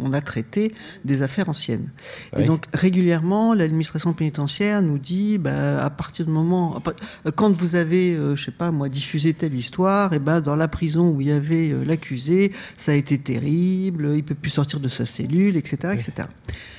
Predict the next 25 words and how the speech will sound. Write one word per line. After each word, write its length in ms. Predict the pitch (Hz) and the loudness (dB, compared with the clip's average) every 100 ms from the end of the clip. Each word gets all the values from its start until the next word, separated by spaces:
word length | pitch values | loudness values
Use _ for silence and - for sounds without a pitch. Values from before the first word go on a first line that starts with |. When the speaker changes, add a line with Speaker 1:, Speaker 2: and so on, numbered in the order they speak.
| - - | -20 -6
Speaker 1:
Donc 160 | 156 147 - | -4 -4 -2
la 140 | 170 190 | -2 0
question 640 | 196 - - 262 269 - 185 | 0 0 2 4 4 0 -8
se 260 | - - | -6 -4
pose, 540 | 156 226 254 247 180 - | 0 2 4 2 -2 -4
ou 100 | 160 | -2
s'est 220 | 135 - | 0 0
posée, 360 | 139 160 175 254 | 0 2 2 0
puisque 280 | 240 - 143 | -4 -8 -8
moi 200 | 139 147 | -4 -4
maintenant 240 | 147 151 | -4 -6
je 140 | 151 143 | -6 -6
ne 40 | |
fais 140 | - | -8
plus 140 | 143 156 | -8 -8
fête 200 | 151 143 | -6 -4
entre 180 | 135 139 | -2 -4
accusés, 360 | 139 180 247 | -2 0 2
s'est 160 | 247 - | 2 0
posée, 560 | - 170 - 254 247 - | 0 -4 -2 -4 -2 -2
euh, 120 | 147 | -2
s'est 120 | 147 - | -2 -2
posée 300 | 170 175 220 | 0 2 2
régulièrement. 640 | 170 156 147 135 131 135 - - - - - - - _ _ _ 175 | 2 2 2 2 0 -2 -8 -20 -20 -20 -20 -20 -20 _ _ _ 4
Euh, 800 | 170 165 156 151 143 147 - | 6 6 6 4 2 2 0